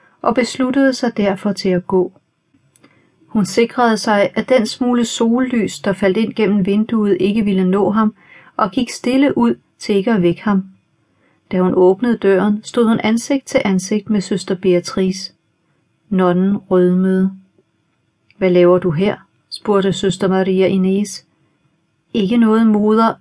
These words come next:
Jeg, udspionerer du mig?" "Åh nej, moder,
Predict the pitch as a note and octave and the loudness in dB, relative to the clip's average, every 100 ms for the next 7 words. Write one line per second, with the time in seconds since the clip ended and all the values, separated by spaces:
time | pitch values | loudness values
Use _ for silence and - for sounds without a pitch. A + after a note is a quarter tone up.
0 | - A3 G#3+ G#3+ - _ _ _ _ - | -6 0 0 0 -6 _ _ _ _ -4
1 | A3+ A3 - - C#4 A#3+ G#3 - F#3 F#3+ | -2 -2 -6 -2 0 2 0 -2 -2 0
2 | E3+ E3+ - _ _ _ _ - A3 C4 | 0 -2 -6 _ _ _ _ -8 -2 0
3 | B3 B3+ A#3+ A3+ G#3+ G#3 | 2 2 2 2 2 2